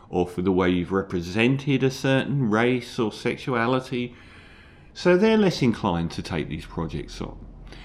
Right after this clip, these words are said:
And then you go all the way back to the person writing the story,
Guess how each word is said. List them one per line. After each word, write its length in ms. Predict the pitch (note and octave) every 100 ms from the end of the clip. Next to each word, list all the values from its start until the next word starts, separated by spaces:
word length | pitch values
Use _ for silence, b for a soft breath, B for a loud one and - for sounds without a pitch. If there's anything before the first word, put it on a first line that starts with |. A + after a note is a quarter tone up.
| -
And 160 | D3
then 140 | F#3 G3
you 80 |
go 200 | E3+ D#3
all 100 | F3
the 80 | F#3
way 200 | E3 D3
back 240 | B2+ B2 -
to 100 | A#2
the 100 | A2
person 560 | - A#2 A2 - G#2+
writing 540 | G#2 C3+ C#3+ C#3+ G2+ E2+
the 60 |
story, 640 | E2 - F#2+ D#2+ C2+ A1+